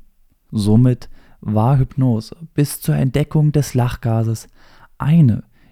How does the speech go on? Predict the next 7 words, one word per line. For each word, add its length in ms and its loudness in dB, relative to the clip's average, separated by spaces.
der 200 0
wenigen 500 2
Möglichkeiten 1000 -2
zur 180 -6
Durchführung 880 -4
schmerzfreier 1200 0
Operationen. 1040 -2